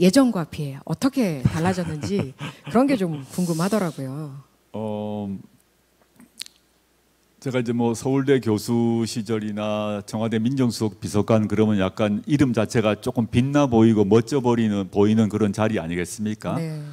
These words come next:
Speaker 2: 그런 경우는, 어, 제 아는 법조인들이 연락도 많이 하고 뭐 안부도 묻고 이렇게 했을, 했습니다.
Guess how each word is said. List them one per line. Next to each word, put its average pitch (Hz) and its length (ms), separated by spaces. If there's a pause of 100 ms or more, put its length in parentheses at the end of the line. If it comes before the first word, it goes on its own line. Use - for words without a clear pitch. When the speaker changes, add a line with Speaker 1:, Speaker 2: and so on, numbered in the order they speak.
(160)
Speaker 2:
그런 139 240
경우는, 117 500 (300)
어, 101 280
제 107 400
아는 104 460 (140)
법조인들이 107 640
연락도 113 360
많이 90 320
하고 101 840
뭐 98 680
안부도 110 400
묻고 101 360
이렇게 104 480 (340)
했을, 117 320 (200)
했습니다. 95 580